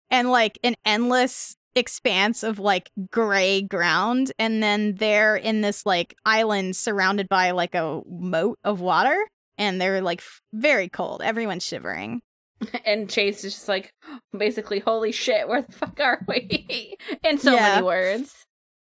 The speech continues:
Speaker 1: And Alex says, "There has to be a rational explanation for this. Maybe we're in Siberia." And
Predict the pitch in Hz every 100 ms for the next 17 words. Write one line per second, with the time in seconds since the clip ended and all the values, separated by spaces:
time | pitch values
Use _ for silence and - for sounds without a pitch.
0 | - 269 247 247 254 254 254 - 233 226
1 | 214 254 294 269 240 214 185 208 190 127
2 | 151 - 240 339 - 294 294 285 226 190
3 | 214 240 262 262 330 320 359 392 262 208
4 | 185 180 - 220 208 202